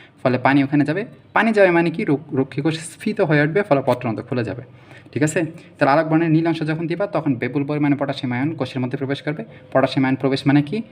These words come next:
পটাশিয়াম আয়ন প্রবেশ মানে দ্রবের ঘনত্ব বাড়বে, ফলে অবিস্রবণ প্রক্রিয়ায় পানি ভিতরে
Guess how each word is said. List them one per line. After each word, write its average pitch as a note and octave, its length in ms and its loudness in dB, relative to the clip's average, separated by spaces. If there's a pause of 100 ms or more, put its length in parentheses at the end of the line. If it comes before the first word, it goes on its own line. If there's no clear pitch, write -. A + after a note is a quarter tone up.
(400)
পটাশিয়াম B2+ 300 2
আয়ন B2+ 140 2
প্রবেশ C3+ 220 2
মানে D#3 200 6
দ্রবের B2+ 260 4
ঘনত্ব A#2+ 300 0 (100)
বাড়বে, B2 220 2 (300)
ফলে D3+ 180 4
অবিস্রবণ C3+ 320 0
প্রক্রিয়ায় D3 280 -6
পানি B2+ 140 2
ভিতরে G#2 240 -6